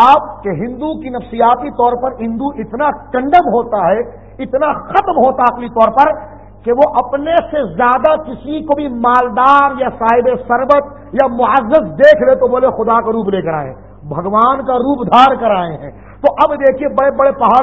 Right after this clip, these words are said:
کو انہوں نے خدا کہہ دیا، ہاتھی کو خدا کہہ دیا، کسی سخی کو دیکھ کے بولے بھگوان کا روپ دھار کے آئے، یعنی بھگوان ان کے اندر گھس گئے ہیں،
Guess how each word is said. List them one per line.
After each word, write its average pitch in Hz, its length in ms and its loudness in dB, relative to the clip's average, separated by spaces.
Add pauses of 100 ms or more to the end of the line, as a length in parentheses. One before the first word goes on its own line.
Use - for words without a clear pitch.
کو 247 100 0
انہوں 247 180 -2
نے 233 60 -6
خدا 208 240 0
کہہ 180 200 -6
دیا، 185 120 -2 (380)
ہاتھی 226 300 2
کو 240 140 -2
خدا 226 260 2
کہہ 214 140 -2
دیا، 214 140 0 (240)
کسی 240 320 -10
سخی 247 280 -4
کو 262 120 2
دیکھ 247 140 0
کے 262 140 2
بولے 240 160 -4
بھگوان 226 280 0
کا 214 120 -6
روپ 190 140 -4
دھار 175 200 -2
کے 156 80 -12
آئے، 151 100 -10
یعنی 226 200 -10
بھگوان 233 220 -2
ان 226 80 -8
کے 214 80 -8
اندر 214 200 -8
گھس 180 100 -8
گئے 185 80 -6
ہیں، 151 120 -10